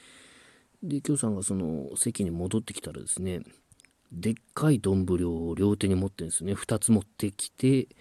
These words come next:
それをドーンと机に置きましてね。「入船さん、食べてください。」「あ、許さん、すいません。あの、さっきからお伝えしてるんですけど、僕、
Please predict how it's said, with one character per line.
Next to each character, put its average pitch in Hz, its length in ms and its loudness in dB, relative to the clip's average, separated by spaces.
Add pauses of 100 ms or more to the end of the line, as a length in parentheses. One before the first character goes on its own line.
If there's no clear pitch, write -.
(240)
そ - 160 -8
れ 90 60 -4
を 85 180 -4
ド 90 100 -4
ー 92 140 -4
ン 92 40 -12
と 82 180 -10 (120)
机 - 240 -4
に 87 60 -4
置 82 100 -8
き - 80 -6
ま 87 100 -6
し - 80 -8
て - 120 -12
ね。 107 200 -6 (1300)
「入 143 200 10
船 147 200 4
さ 131 180 4
ん、 - 120 -6 (720)
食 165 120 8
べ 156 80 6
て - 100 -2
く - 100 -10
だ - 140 -4
さ - 180 -2
い。」 - 100 -20 (2000)
「あ、 - 200 -8
許 - 120 -4
さ - 160 0
ん、 82 40 -2
す - 100 -2
い 104 40 -8
ま 98 80 -6
せ 101 80 -6
ん。 - 20 -6
あ 98 60 -6
の、 95 180 -6 (720)
さ - 160 -2
っ - 40 -12
き - 120 -12
か 104 80 -4
ら 98 80 0
お 98 40 -4
伝 113 220 -2
え - 20 -8
し - 120 -2
て 120 60 -2
る 120 80 0
ん 120 40 2
で 110 60 -4
す - 100 -4
け 101 60 -8
ど、 95 80 -12
僕、 - 100 -12